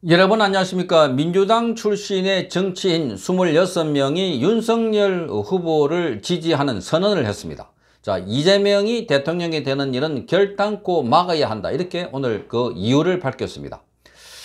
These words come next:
자, 이들은 홍기훈, 유재규, 김성호 전 의원 등 이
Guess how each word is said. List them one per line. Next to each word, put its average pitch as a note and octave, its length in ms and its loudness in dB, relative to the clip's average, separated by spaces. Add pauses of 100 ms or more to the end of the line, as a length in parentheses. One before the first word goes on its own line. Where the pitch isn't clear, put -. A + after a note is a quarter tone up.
(260)
자, G2 340 6
이들은 E3+ 460 2
홍기훈, F#3+ 1000 0
유재규, D3 920 2
김성호 D3 680 0
전 D3+ 320 0
의원 D3 340 2
등 C#3 220 0 (360)
이 A2+ 720 -6